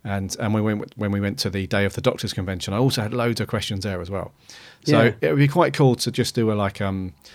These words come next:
Speaker 1: like a, a, a proper Q and A session for you guys. So if you wanna ask us a question, instead of just jumping onto Facebook or Twitter,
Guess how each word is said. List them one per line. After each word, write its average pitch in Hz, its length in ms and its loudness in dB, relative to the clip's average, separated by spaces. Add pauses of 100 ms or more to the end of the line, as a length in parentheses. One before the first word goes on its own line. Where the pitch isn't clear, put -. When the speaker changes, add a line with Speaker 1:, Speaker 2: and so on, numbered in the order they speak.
(220)
Speaker 1:
like 104 140 -6
a, 104 380 0 (200)
a, 104 60 -4
a - 20 -6
proper - 260 -2
Q 110 220 2
and 101 100 2
A 95 200 -2
session 104 340 -2
for - 80 -8
you 98 60 -6
guys. 90 260 -4
So 101 260 2 (240)
if 139 140 -2
you 160 80 8
wanna 175 120 4
ask 147 200 4
us - 100 0
a 127 60 -4
question, 101 360 -2
instead 104 240 2
of 151 80 4
just 139 140 0
jumping 113 300 2
onto 101 160 -4
Facebook 101 600 -2
or 131 140 2
Twitter, - 380 -2